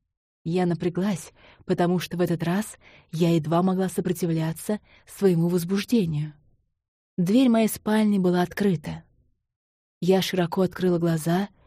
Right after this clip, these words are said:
и вытянулась на кровати. Сердце колотилось уже где-то в горле, мешая дышать. Темная фигура стояла в дверном проеме.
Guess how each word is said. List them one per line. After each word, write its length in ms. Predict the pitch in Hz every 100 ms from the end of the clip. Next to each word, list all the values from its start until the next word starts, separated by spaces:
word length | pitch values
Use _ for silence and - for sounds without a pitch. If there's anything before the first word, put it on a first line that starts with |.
| _ _ -
и 80 | 190
вытянулась 680 | 175 180 185 202 214 208
на 100 | 208
кровати. 680 | - 220 190 156 147 - 151 - _ _ _ _ _ _
Сердце 440 | - 240 233 -
колотилось 640 | 208 202 185 - 240 226
уже 160 | 196 196
где-то 280 | 185 214 220
в 80 | 208
горле, 540 | - 247 175 160 151 - - -
мешая 400 | 208 - 214 190
дышать. 600 | 180 202 - 160 147 - - _ _ _ _ _ _ _ _
Темная 420 | - 196 180 170
фигура 480 | 160 - 165 165 180
стояла 500 | 151 - 156 170 185
в 60 | 170
дверном 380 | 165 156 165 160
проеме. 680 | 170 175 185 156 147 -